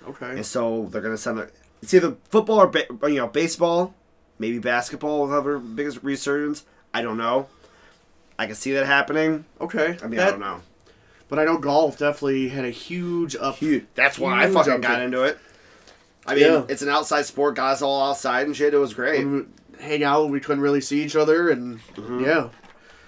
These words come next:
Speaker 1: Um, well, let's go. Okay, so,
Speaker 2: Yeah.
Speaker 1: but back with the, the baseball and popularity.
Speaker 2: Yes.
Speaker 1: Like,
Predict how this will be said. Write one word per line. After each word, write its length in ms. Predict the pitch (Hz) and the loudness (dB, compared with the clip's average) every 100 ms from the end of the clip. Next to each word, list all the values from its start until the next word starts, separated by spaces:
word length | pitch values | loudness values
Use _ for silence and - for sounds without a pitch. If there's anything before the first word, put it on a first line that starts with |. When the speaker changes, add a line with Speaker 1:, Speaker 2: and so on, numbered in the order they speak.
| - - - - | -20 -20 -20 -4
Speaker 1:
Um, 500 | 131 131 120 123 117 - - - | -2 0 -2 -6 -14 -18 -20 -8
well, 120 | 123 | -4
let's 140 | 143 | -4
go. 120 | - 139 | -2 -4
Okay, 340 | 180 147 131 | -2 -2 -4
so, 400 | - 202 185 - | 0 2 2 0
Speaker 2:
Yeah. 160 | 190 180 | -2 -2
Speaker 1:
but 260 | 175 214 196 - 143 | 2 2 2 -6 2
back 180 | 220 | 4
with 100 | 233 | 6
the, 160 | 202 175 147 | 4 2 0
the 120 | 156 | 0
baseball 480 | 165 175 175 165 156 | 4 2 2 0 0
and 100 | 143 | 0
popularity. 640 | 156 151 131 123 117 90 | -2 -2 -4 -4 -4 0
Speaker 2:
Yes. 320 | - - - - _ - _ _ _ _ _ _ | 0 -2 -12 -20 _ -20 _ _ _ _ _ _
Speaker 1:
Like, 280 | - 180 185 | 0 0 0